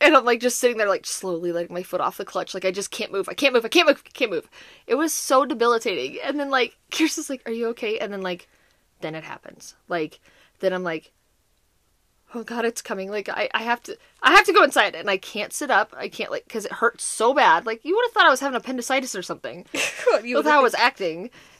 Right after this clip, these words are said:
Speaker 1: And so then, like, I go inside, and I'm in, I swear to God, I was so mortified. I was like, "Oh my God, if I'm in here too long, she's gonna know I just, like, shit my brains out. Like, how embarrassing. Oh my God, it's so embarrassing." So I, like,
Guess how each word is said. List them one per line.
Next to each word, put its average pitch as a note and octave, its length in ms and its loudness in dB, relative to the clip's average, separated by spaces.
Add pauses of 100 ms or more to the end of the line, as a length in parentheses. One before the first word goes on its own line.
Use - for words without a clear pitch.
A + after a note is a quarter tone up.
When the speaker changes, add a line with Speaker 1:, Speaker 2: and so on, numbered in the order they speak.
(120)
Speaker 1:
And D4+ 120 2
so F4 160 -2
then, C4 180 -2
like, C#4+ 160 4
I C4+ 80 8
go C#4+ 180 4
inside, B3 380 6
and - 20 4
I'm G#3 120 0
in, A3+ 200 -4
I G#3 120 -6
swear - 280 -8
to F#3 80 -6
God, - 140 -4
I G#3 100 0
was G3 100 -6
so G3+ 280 -2
mortified. E3 360 -2
I E3 60 -6
was F3+ 100 -12
like, - 140 -18
"Oh - 80 -18
my - 160 -20
God, F#3+ 80 -14
if F#3+ 100 -18
I'm F#3 100 -14
in F#3 100 -16
here F#3+ 160 -18
too - 160 -16
long, A3 400 -14 (360)
she's - 200 -10
gonna C#4+ 160 -4
know G3+ 140 -6
I A3+ 60 -4
just, F3 160 -6
like, D3 140 -8
shit - 300 0
my F3+ 100 -12
brains C4+ 420 -4
out. E4+ 240 0
Like, B3 140 -6
how - 220 -8
embarrassing. E4+ 520 -14
Oh - 80 -20
my - 80 -20
God, - 180 -20
it's - 100 -20
so - 180 -14
embarrassing." E4+ 400 -12
So C#4+ 140 -6
I, C4+ 40 -4
like, B3+ 240 0